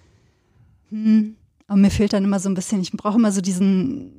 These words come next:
diese Inspiration auch von außen. Da bin ich auf, äh, eine junge Dame, ähm, getroffen, die uns ja alle irgendwie sehr nah ist, Anne Frank.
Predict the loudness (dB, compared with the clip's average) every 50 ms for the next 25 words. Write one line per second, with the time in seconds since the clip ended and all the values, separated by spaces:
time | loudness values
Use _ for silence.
0 | -20 _ _ _ _ _ -20 -18 -14 -10 -6 -2 -2 -2 0 2 0 2 2 0
1 | 0 -2 0 2 4 4 4 4 2 0 -2 -4 -4 -4 -4 -2 -2 -2 -2 -2
2 | -2 -2 -2 -2 -2 -2 -2 0 0 0 2 2 2 2 2 0 -4 -10 -8 -4
3 | -2 0 0 0 0 0 0 0 0 0 2 0 0 0 0 0 2 2 2 2
4 | 2 2 0 0 0 0 0 2 2 0 0 -2 -2 -6 -4 -2 0 0 0 0
5 | 0 0 0 0 0 -2 -2 -2 -2 -2 -2 -2 0 0 0 0 0 2 2 2
6 | 2 2 2 0 0 0 -2 -4 -2 -2 0 2 2 2 2 2 2 2 0 0
7 | -2 -2 -4 -6 -6 -4 -2 -2 -2 -2 -2 -4 -2 -2 -2 -4 -6 -10